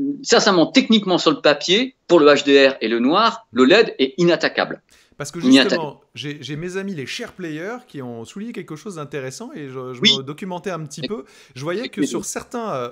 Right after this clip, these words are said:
Speaker 2: oled, écrans oled, en fait, comme il y a,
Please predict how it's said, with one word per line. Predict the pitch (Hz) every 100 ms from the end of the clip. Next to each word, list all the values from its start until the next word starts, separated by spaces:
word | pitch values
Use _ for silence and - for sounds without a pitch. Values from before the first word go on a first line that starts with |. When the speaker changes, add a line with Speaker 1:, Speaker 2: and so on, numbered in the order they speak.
| _
Speaker 2:
oled, | 147 139 226 240
écrans | 120 - 127
oled, | 113 147 254 180 _ _ _ _
en | 139
fait, | 135 233 -
comme | 202
il | 180
y |
a, | 170 160